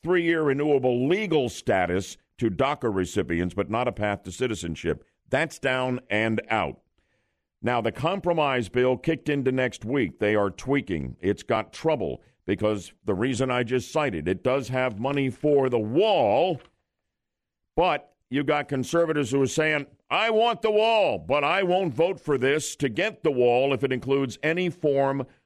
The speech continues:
of amnesty for any illegals." And it does include a path to citizenship, the compromise bill for illegals.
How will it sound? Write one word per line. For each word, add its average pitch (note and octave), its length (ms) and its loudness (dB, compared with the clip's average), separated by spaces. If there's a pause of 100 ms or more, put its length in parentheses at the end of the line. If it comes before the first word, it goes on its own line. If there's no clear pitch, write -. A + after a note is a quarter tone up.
(120)
of A#2+ 400 0 (360)
amnesty C3 720 0
for A#2+ 380 -2
any C3+ 520 -2 (200)
illegals." A#2 800 0 (180)
And A2 200 -2
it A2 180 -2
does D3 380 0
include B2 420 0
a A#2+ 60 0
path A2+ 380 -4
to A#2+ 120 -4
citizenship, G#2+ 960 -2
the F#2 100 -2
compromise F#2 720 -2
bill F#2+ 440 0 (340)
for A2+ 400 2 (100)
illegals. G#2+ 720 -2